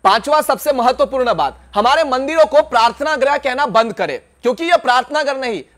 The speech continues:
बल्कि हमारे भगवान का विश्राम गृह एवं देवालय है। हमारे मंदिर के अंदर केवल प्रार्थना नहीं होती, बल्कि वो हमारे भगवान का ही घर है। तो ये सारी चीजें आपको पहले समझनी चाहिए।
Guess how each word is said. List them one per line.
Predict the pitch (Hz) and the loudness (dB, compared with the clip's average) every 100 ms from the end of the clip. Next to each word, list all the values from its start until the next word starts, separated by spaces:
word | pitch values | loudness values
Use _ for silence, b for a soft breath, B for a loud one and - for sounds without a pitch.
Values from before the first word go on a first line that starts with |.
| 160 | -6
बल्कि | 196 262 | -4 -2
हमारे | 240 254 | -2 -2
भगवान | 214 190 190 240 | -2 -2 -2 -2
का | 240 254 | 0 -2
विश्राम | 190 - 214 233 | -2 -4 -2 -2
गृह | 226 220 262 - b | 0 0 0 -4 b
एवं | 214 262 277 | 2 2 0
देवालय | 202 208 220 220 | 0 2 2 2
है। | 160 131 - b | 0 -4 -12 b
हमारे | 180 226 269 | 0 2 2
मंदिर | 214 233 285 | 0 -2 -4
के | 269 | -2
अंदर | 269 262 | -2 0
केवल | 254 262 269 | 2 2 2
प्रार्थना | 240 220 214 262 | 2 0 0 -6
नहीं | 269 262 | -4 -4
होती, | 240 202 160 b b | -4 -6 -10 b b
बल्कि | 180 233 277 | -2 -2 -2
वो | 285 294 | -2 0
हमारे | 233 226 247 | 0 0 2
भगवान | 220 165 190 214 247 269 | 2 -2 -4 -2 -2 -2
का | - | -2
ही | 277 | -2
घर | 262 175 247 | -2 -2 -2
है। | 175 131 b b - | -4 -10 b b -6
तो | |
ये | 302 311 | -4 0
सारी | 262 240 311 | 2 2 2
चीजें | 302 269 247 | -2 -2 2
आपको | 269 269 | 2 2
पहले | 285 233 | -2 0
समझनी | 269 262 269 285 311 | -2 -2 -2 -2 -4
चाहिए। | 208 156 135 | -6 -6 -8